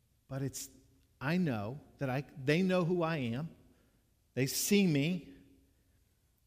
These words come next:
and they love me anyway. We need those places. You're not gonna have that with everybody, but you need to have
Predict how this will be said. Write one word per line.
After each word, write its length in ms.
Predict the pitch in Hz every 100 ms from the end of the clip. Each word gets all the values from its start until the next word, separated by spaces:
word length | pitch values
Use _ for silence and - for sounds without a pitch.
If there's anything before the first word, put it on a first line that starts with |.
| _ _ _ _ _ _
and 100 | 117
they 60 | 110
love 180 | 107
me 120 | 104 95
anyway. 220 | 92 85 - _ _ _ _ _ _ _
We 260 | 127 160 185
need 360 | 151 165 147
those 200 | 117 127
places. 600 | - 143 131 - 123 - - _ _
You're 120 | 127
not 120 | 139
gonna 100 | 175
have 220 | 135 170 165
that 160 | 120
with 120 | 117
everybody, 460 | 110 101 92 87 - - _ _ _ _ -
but 180 | 147
you 80 | 135
need 200 | 131 127
to 60 | 117
have 460 | - 143 135 123